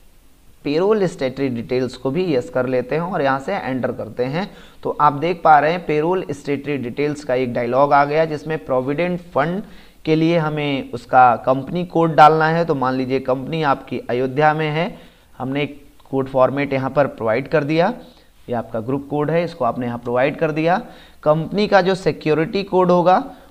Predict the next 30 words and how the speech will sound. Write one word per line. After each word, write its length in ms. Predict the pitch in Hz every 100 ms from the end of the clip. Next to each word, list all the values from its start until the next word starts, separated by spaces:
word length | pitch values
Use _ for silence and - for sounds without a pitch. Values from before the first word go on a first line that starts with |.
| -
वो 100 | 151
भी 160 | 151 175
आप 200 | 160 165
यहाँ 200 | 160 151
पर 120 | 160
provide 420 | 151 127 120 147
करेंगे, 400 | 160 156 156 180 - - _ _ _ - -
Security 540 | 113 - 123 139 151
code 260 | 147 151 147
आप 160 | 135 143
यहाँ 180 | 139
पर 240 | 139 143 135
दे 320 | - 120 135
देंगे, 420 | 139 147 147 170 - - _ - - _ - - _ _ _ _ - - _ - _ -
जो 100 | 117
भी 140 | 123
आपका 260 | 123 123 123
security 540 | - 117 123 120 127
code 240 | 123 135 135
होगा 180 | 135
उसको 220 | 143 139 120
आप 160 | 117
यहाँ 120 | 120
पर 120 | 117 120
provide 340 | - 117 123
कर 160 | 127 123
देंगे 240 | 127 135
company 360 | 135 131 131 139
का। 160 | 165 - - - - -
फिर 280 | 180 226 226